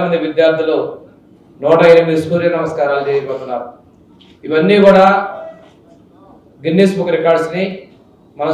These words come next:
సృష్టించబోతున్నాం. దీనికి వేదికగా మన విశాఖ నగరం నిలవటం, అది మనకు అదృష్టంగా, గౌరవంగా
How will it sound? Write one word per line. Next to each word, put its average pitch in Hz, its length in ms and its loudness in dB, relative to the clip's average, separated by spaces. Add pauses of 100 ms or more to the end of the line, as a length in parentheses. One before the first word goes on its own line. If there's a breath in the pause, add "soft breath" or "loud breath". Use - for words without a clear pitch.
సృష్టించబోతున్నాం. 156 800 -6 (460)
దీనికి 160 280 -2 (100)
వేదికగా 156 480 0 (1300)
మన 143 100 -4 (120)
విశాఖ 160 260 0 (140)
నగరం 143 260 0 (760)
నిలవటం, 151 420 2 (580)
అది 143 120 -2 (100)
మనకు 147 240 0
అదృష్టంగా, 160 500 -2 (120)
గౌరవంగా 143 380 2